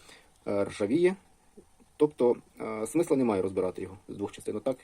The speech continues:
кидати його на меланж, як є. Далі ця частина у нас іде. Далі ця частина, вона є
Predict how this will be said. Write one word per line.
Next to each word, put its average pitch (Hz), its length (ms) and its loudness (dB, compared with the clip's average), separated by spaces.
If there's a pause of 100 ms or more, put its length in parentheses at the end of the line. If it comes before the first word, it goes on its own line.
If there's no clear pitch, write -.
кидати 113 300 0
його 107 80 2
на 101 80 -4
меланж, 113 400 -2 (640)
як 104 260 0
є. 92 180 -4 (1700)
Далі 120 220 2 (180)
ця 120 180 -2
частина 180 460 -2 (220)
у 117 60 -10
нас 110 200 -4
іде. 104 200 -6 (1160)
Далі 104 240 -2
ця 120 200 0
частина, 107 420 -6 (360)
вона 107 220 -8
є 98 180 -6